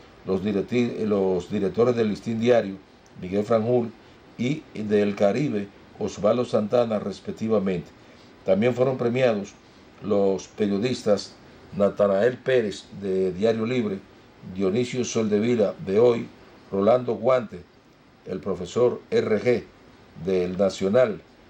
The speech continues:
así como Héctor Gómez, de la Z ciento uno, Martín Rodríguez,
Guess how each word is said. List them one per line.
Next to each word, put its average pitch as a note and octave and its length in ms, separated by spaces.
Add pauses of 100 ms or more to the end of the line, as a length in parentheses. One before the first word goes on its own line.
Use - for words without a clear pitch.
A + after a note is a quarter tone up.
así A#2+ 260
como A2+ 460
Héctor A#2 360
Gómez, A2+ 460
de G#2 80
la G2 120
Z A#2+ 340
ciento A2+ 340
uno, B2 280 (520)
Martín G#2 400
Rodríguez, A#2+ 540